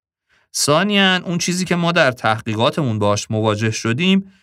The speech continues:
کاملاً برخلاف عقل سلیم و شهود بود. عمده ما تصورمون اینه که تبدیل کردن یه شرکت خوب به یه شرکت عالی نیازمند رهبراییه مثل لی یاکوکا،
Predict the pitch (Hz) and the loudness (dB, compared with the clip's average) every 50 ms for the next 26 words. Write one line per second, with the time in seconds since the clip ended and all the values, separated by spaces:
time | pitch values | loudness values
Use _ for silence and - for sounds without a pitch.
0 | _ _ _ - - 143 139 139 147 147 151 151 151 160 175 190 196 180 160 127 | _ _ _ -4 -2 0 2 2 2 2 2 2 2 2 2 0 0 0 0 0
1 | 117 - - 120 120 123 139 151 147 - 127 104 104 104 98 107 101 95 - - | -2 -2 -2 0 0 0 0 -2 0 0 0 0 0 0 0 -2 -4 -4 -2 0
2 | 107 104 104 107 104 104 95 - - 101 95 101 98 92 101 95 92 85 78 _ | 0 0 0 0 -2 -2 -2 -2 -2 -2 -2 -2 -2 -4 -4 -6 -8 -8 -10 _
3 | _ _ _ _ _ _ _ _ _ _ _ _ _ _ _ _ _ _ _ _ | _ _ _ _ _ _ _ _ _ _ _ _ _ _ _ _ _ _ _ _
4 | _ _ - 135 147 156 160 180 196 214 226 202 208 214 - 160 135 - 131 127 | _ _ 0 0 2 2 2 2 2 2 2 2 2 2 2 0 2 2 2 2
5 | 113 120 143 151 170 180 175 175 175 185 175 151 - 120 113 110 107 104 107 - | 2 0 -2 -2 -2 -2 -2 -2 -2 -2 -2 0 0 2 2 2 2 0 -2 -6
6 | _ _ _ _ _ - - 123 123 127 123 123 127 131 123 139 131 131 127 139 | _ _ _ _ _ -2 0 0 0 0 0 -2 -2 0 2 2 2 4 2 0
7 | 160 180 175 147 131 123 - - 110 107 107 - 107 104 107 98 - 120 123 127 | -2 -4 -2 -2 -2 -2 0 0 0 0 0 -2 -2 -2 -2 -4 -2 -2 -2 -2
8 | 117 110 98 101 101 98 - - 98 98 - 104 101 - 101 90 107 110 110 113 | 0 0 0 0 0 0 -2 -2 -2 -2 -2 -2 -2 -2 -2 0 0 0 0 0
9 | 139 160 175 175 180 185 _ _ _ _ _ - 107 110 117 117 117 117 113 113 | 0 -2 -2 -4 -6 -8 _ _ _ _ _ -2 0 2 4 4 4 2 0 0
10 | 123 135 147 139 117 107 98 95 104 101 101 110 107 107 107 110 117 151 185 190 | 0 0 0 2 0 0 0 0 0 -2 -2 0 0 0 2 2 0 0 -2 -2
11 | 175 165 160 156 147 147 147 - _ _ _ _ 123 131 156 156 - 165 165 160 | 0 0 0 0 0 -2 -4 -8 _ _ _ _ -4 -2 -2 -2 0 0 0 2
12 | 170 131 120 113 113 110 104 - 110 98 - - 113 123 135 139 160 165 - | 2 2 4 4 4 2 0 0 -4 -6 -2 0 2 2 2 2 0 -4 -8